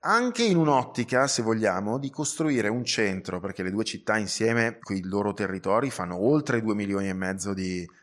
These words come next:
di abitanti, più di cinquecento comuni, abbiamo dei territori simili, abbiamo tanti tratti in comune, molto più che differenze, all'interno di una regione come quella lombarda, nella quale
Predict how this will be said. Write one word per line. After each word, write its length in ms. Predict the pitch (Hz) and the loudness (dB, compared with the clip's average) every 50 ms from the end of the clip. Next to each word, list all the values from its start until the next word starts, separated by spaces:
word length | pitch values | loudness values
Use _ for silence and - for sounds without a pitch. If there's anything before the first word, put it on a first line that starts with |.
| _ _ | _ _
di 160 | - - 98 | -8 -6 -6
abitanti, 920 | 90 92 92 - - 107 117 131 143 143 131 - 147 147 143 143 143 139 - _ _ _ _ _ _ _ - | -4 -4 -2 0 2 2 4 4 2 0 -2 -2 0 0 0 0 -2 -4 -8 _ _ _ _ _ _ _ -4
più 120 | - 147 139 | -2 0 0
di 100 | 131 127 | 2 2
cinquecento 680 | - - 117 113 - 123 117 - 117 107 107 101 117 | 2 0 0 0 0 0 0 2 2 0 0 0 -2
comuni, 540 | 104 - 101 98 117 131 131 131 131 131 135 | -2 -2 -2 0 0 0 0 0 -2 -2 -2
abbiamo 300 | 131 123 110 110 98 101 | -2 -2 -2 -2 -2 -2
dei 160 | 104 104 98 | -2 -4 -4
territori 480 | - 110 98 95 95 - 101 98 95 92 | -4 -4 -4 -4 -4 -4 -2 -2 -2 -4
simili, 480 | - - - 143 151 147 143 139 143 139 | -4 -4 -4 -2 -2 -2 0 0 0 0
abbiamo 420 | 127 127 139 139 143 139 135 - | 0 0 -2 -2 -2 -4 -6 -4
tanti 420 | - 151 151 160 165 160 - 151 | -4 -2 -2 -2 -4 -6 -8 -8
tratti 400 | 143 - 139 139 139 - - 143 | -4 -4 -4 -4 -4 -6 -8 -8
in 80 | 135 131 | -8 -8
comune, 440 | 127 - 139 131 131 143 143 151 139 | -4 -2 -2 0 0 0 -2 -2 -2
molto 340 | 135 131 135 147 139 147 139 | 0 -2 -2 -2 -2 -4 -6
più 160 | 127 - 123 | -6 -8 -10
che 120 | 117 123 | -8 -8
differenze, 760 | 113 104 - - - 98 92 92 85 85 - - 151 190 - _ _ _ _ _ _ _ _ _ _ _ | -8 -8 -8 -6 -6 -6 -6 -8 -10 -10 -8 -8 -8 -8 -10 _ _ _ _ _ _ _ _ _ _ _
all'interno 600 | - 135 107 98 95 - 104 98 95 98 98 101 | -10 -8 -8 -8 -6 -6 -6 -6 -6 -6 -8 -8
di 140 | 110 104 95 | -8 -8 -8
una 180 | 95 101 98 | -6 -4 -4
regione 460 | 101 104 101 95 110 110 113 104 98 | -4 -4 -4 -2 -2 -2 -2 -2 -4
come 240 | - - 101 101 98 | -6 -6 -6 -6 -6
quella 240 | - 107 104 104 104 | -4 -2 -2 0 0
lombarda, 500 | 107 107 107 104 107 107 113 117 120 139 | -2 -2 -2 0 0 2 2 2 0 -2
nella 240 | 139 127 104 98 98 | -2 -4 -4 -6 -2
quale 320 | - 120 104 101 101 98 | 0 0 0 0 0 -4